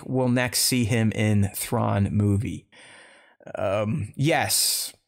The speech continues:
Chatter on Book of Boba is definitely dead. I haven't seen any heat on that. Haven't gotten anything from Making Star Wars on that.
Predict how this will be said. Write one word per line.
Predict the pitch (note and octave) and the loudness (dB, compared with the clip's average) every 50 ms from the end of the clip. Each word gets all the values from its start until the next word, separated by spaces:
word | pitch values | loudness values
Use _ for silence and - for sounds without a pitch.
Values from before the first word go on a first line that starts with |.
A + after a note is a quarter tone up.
| _ - _ - | _ -14 _ -2
Chatter | - D#3+ D#3 D#3+ E3 E3+ F3 E3 D3+ C3 | 0 0 2 2 2 2 0 0 0 0
on | D3 D3 D3 C#3+ C#3 C3+ B2 | 0 0 2 2 2 0 0
Book | A#2+ C#3 D3 C#3+ - | 0 0 -2 0 0
of | C#3 B2 | -2 0
Boba | C#3 C#3 C#3 C3 C3 | 0 0 2 2 2
is | A#2+ A2 A#2 | 0 0 2
definitely | C#3 C3+ C3+ - D3 C#3 B2+ | 0 0 0 0 0 0 0
dead. | A#2+ A2+ B2 B2 B2 B2 A#2+ A#2 A2+ A2 - | 2 2 2 2 2 2 0 -2 -4 -4 -2
I | A#2+ B2 | -2 0
haven't | C3 C3+ B2+ A#2+ A#2+ - | 0 0 0 0 0 0
seen | - - - B2+ B2+ B2 | 0 0 0 0 2 2
any | A#2 A#2 A#2 A2+ | 2 2 2 2
heat | G2+ - B2+ B2+ B2+ A#2+ - | 0 0 0 0 0 0 0
on | A#2+ A#2 A#2 A2+ | 0 0 2 2
that. | A2+ A2+ A2+ A2+ A2 - - | 2 2 2 2 0 0 -2
Haven't | A#2 B2 A#2+ A#2+ A2+ | -2 0 0 0 2
gotten | G#2+ A#2 A2+ G#2+ G#2+ | 2 2 0 0 0
anything | A#2 A2+ A2+ G#2+ - - A2+ A2 G#2+ G2+ | 0 2 2 0 0 0 0 0 0 0
from | - A#2 A2 G#2 | -2 -2 0 0
Making | G#2+ G#2 G#2 G2+ - G2+ G2+ | 2 0 0 -2 -2 -4 -4
Star | - - - A2+ A2 A2 A2+ | -4 -2 -2 -2 0 0 0
Wars | A2 A2+ A2 G#2+ G#2+ G#2 A2 | 0 0 0 0 0 0 0
on | G#2 G#2 G#2 G#2+ G#2+ | 0 0 0 2 2
that. | G#2 G#2 G2+ G2 - | 2 2 0 0 -2